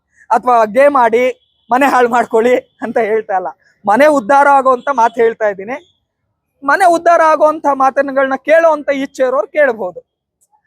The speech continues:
ಯಾಕಂದ್ರೆ ನಾನು ಎಲ್ಲೂ ಹೋಗಿ ಇಸ್ಪೀಟ್ ಆಡಿ, ಗೇಮ್ ಆಡಿ, ಆನ್‌ಲೈನಲ್ಲಿ ಗೇಮ್ ಆಡಿ ಅಂತ ಎಲ್ಲಿ ಯಾರೋ ಫಿಲಂ ಸ್ಟಾರ್ ತರನೋ ಅಥವಾ ಇನ್ನೊಬ್ಬ ಕ್ರಿಕೆಟರ್ ತರನೋ ನಾನು ಇಲ್ಲಿ ಹೇಳ್ತಾ ಇಲ್ಲ. ನಾನು ಹೇಳ್ತಾ ಇರೋದೇನು, ಧರ್ಮವನ್ನ ಪರಿಪಾಲನೆ ಮಾಡಿ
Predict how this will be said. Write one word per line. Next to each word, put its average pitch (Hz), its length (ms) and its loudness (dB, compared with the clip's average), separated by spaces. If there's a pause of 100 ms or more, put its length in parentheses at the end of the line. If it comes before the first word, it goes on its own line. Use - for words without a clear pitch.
(220)
ಯಾಕಂದ್ರೆ 285 340 0
ನಾನು 277 160 2
ಎಲ್ಲೂ 285 180 2
ಹೋಗಿ 277 280 0 (220)
ಇಸ್ಪೀಟ್ 262 320 -6
ಆಡಿ, 269 260 0
ಗೇಮ್ 269 260 2
ಆಡಿ, 254 260 0 (680)
ಆನ್‌ಲೈನಲ್ಲಿ 277 400 0
ಗೇಮ್ 247 180 0
ಆಡಿ 240 160 2
ಅಂತ 240 140 -4
ಎಲ್ಲಿ 240 360 2
ಯಾರೋ 226 420 2
ಫಿಲಂ 262 300 -4
ಸ್ಟಾರ್ 247 280 0
ತರನೋ 233 440 -4
ಅಥವಾ 226 360 -4
ಇನ್ನೊಬ್ಬ 226 420 -2
ಕ್ರಿಕೆಟರ್ 247 460 -2
ತರನೋ 233 340 -4
ನಾನು 202 240 -6
ಇಲ್ಲಿ 202 160 -10
ಹೇಳ್ತಾ 208 360 -2
ಇಲ್ಲ. 156 120 -4 (420)
ನಾನು 254 240 0
ಹೇಳ್ತಾ 294 300 2
ಇರೋದೇನು, 254 360 0
ಧರ್ಮವನ್ನ 320 580 0
ಪರಿಪಾಲನೆ 240 520 0
ಮಾಡಿ 180 260 -6